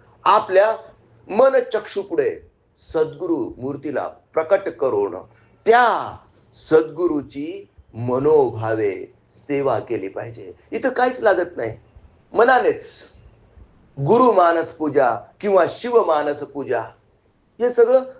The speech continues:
मनानेच आपण करतो. इथं काही आपल्याला हळदी कुंकू लागत नाही, हार तुरे लागत नाही, पेढे लागत नाहीत.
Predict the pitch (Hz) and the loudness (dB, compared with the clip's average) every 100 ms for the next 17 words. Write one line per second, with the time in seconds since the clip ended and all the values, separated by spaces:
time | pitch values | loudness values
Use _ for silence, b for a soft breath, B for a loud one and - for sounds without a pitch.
0 | - 175 233 262 277 262 196 185 160 147 | -4 2 4 6 4 2 -2 -4 -2 -2
1 | 143 120 107 B 170 190 196 180 165 160 | -2 -2 -4 B -4 0 2 4 2 2
2 | 156 147 131 - _ - 143 147 151 147 | 0 2 0 -4 _ -2 0 0 -4 -6
3 | 143 143 139 135 135 - 135 123 117 - | -10 -6 -2 0 -2 -6 -6 -4 -4 -2
4 | 123 131 131 135 135 127 123 - 113 117 | -2 -2 -4 -4 -2 -2 -2 -4 -4 -4
5 | 117 143 143 143 131 123 123 120 110 | 0 4 6 6 2 -2 -4 -4 -4